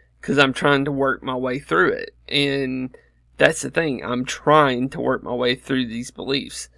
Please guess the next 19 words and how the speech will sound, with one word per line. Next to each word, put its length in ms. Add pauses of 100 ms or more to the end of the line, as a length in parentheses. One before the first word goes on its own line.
(440)
and 380
whether 280
or 40
not 400
that 540
they 180
still 260
hold 220
true, 420
or 460
whether 260
or 40
not 420
that, 560 (140)
um, 520
I'm 460 (280)
misinterpreting 760
the 40
Bible. 440